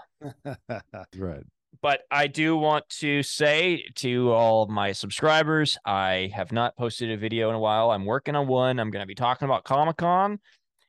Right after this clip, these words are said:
Speaker 2: but I'm also want to announce I will be going to Comic-Con next week.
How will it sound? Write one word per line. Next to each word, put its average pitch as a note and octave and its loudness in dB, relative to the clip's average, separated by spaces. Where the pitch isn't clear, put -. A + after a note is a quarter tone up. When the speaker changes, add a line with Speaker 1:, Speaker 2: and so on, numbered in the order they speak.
Speaker 2:
but A2 0
I'm A2 2
also C#3 2
want A2+ 0
to A#2 0
announce B2+ -2
I F#2+ -2
will G2 0
be G2 -4
going D3 4
to C#3 0
Comic-Con A#2 -2
next F#2+ -8
week. F#2 -6